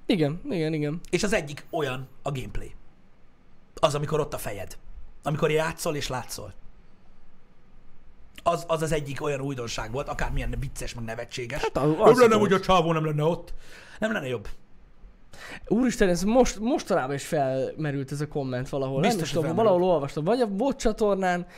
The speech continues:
Speaker 1: valaki írta, hogy minek van ott a facecam. Hogy valami még mindig itt tart. <laughs> Kétezerhúszban.
Speaker 2: Ó, leszarom. Igazából
Speaker 1: Mindegy.
Speaker 2: a lényeg az, hogy amit mondani akartam az egésszel, és amivel nem értetek egyet többen,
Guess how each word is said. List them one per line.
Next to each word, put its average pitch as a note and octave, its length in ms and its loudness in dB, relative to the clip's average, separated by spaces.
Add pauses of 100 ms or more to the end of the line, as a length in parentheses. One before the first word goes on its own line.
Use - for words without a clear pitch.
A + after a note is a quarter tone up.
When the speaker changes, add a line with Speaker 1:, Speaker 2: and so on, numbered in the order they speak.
(240)
Speaker 1:
valaki A#3+ 340 6
írta, E3+ 340 4
hogy D#3+ 180 4
minek F#3+ 320 2
van D3 140 -2
ott C3+ 120 -4
a C#3+ 40 -2
facecam. A#2+ 640 -4 (1160)
Hogy E3 100 -2
valami G3+ 240 -6
még E3+ 200 -2
mindig F3 360 -2
itt F3 160 -6
tart. E3 480 -4 (320)
<laughs> F4+ 400 -6
Kétezerhúszban. A#3 1000 4
Speaker 2:
Ó, E3+ 100 -4
leszarom. A2+ 460 -6 (540)
Igazából A3 300 4
Speaker 1:
Mindegy. D#3+ 240 2
Speaker 2:
a - 40 -
lényeg F3 300 -6
az, A#2 280 -8 (400)
hogy C3 340 -6 (1120)
amit F#3 200 2
mondani F3+ 280 -2
akartam C#3+ 360 -4
az B2 100 -2
egésszel, A#2+ 400 -6
és C3 120 -2
amivel D3+ 200 -2
nem E3+ 120 -4
értetek C3+ 320 -4
egyet A#2+ 300 -6
többen, B2 440 -8